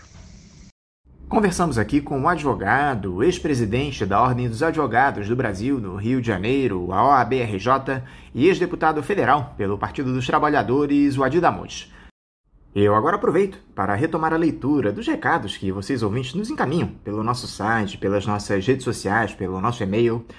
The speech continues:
Aqui, ó, eu começo pelo Wellington Viana, que faz um elogio aqui pra gente pelo YouTube. Ele diz, "Excelente programa Faixa Livre."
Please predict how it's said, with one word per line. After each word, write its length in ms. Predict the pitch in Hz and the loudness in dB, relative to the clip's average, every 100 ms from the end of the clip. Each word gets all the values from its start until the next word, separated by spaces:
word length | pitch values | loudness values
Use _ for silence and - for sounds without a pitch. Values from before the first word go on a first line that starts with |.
| - - | -20 -8
Aqui, 300 | 127 127 107 | -4 -2 0
ó, 80 | 95 | 0
eu 80 | 98 | 0
começo 300 | 139 151 - | -2 -4 -4
pelo 400 | 151 143 143 131 | -2 2 2 2
Wellington 400 | 151 156 135 147 | 0 0 -2 -4
Viana, 340 | 110 135 175 | -4 -4 -4
que 60 | 175 | -4
faz 160 | 240 | -6
um 60 | 294 | -2
elogio 360 | 359 262 113 117 | 0 0 2 0
aqui 160 | 123 | 0
pra 160 | 127 110 | -2 -2
gente 220 | 123 123 | -2 -6
pelo 180 | 127 123 | -4 -2
YouTube. 320 | 127 113 92 | -4 -4 -4
Ele 140 | 117 | -2
diz, 360 | 110 98 - - - - | -2 -4 -6 -12 -10 4
"Excelente 600 | 185 190 147 170 190 185 | 4 4 2 2 0 -2
programa 520 | 135 120 160 170 147 | -2 0 0 0 -2
Faixa 280 | 131 151 127 | -4 -2 -2
Livre." 420 | 101 95 95 - | -2 -4 -8 -14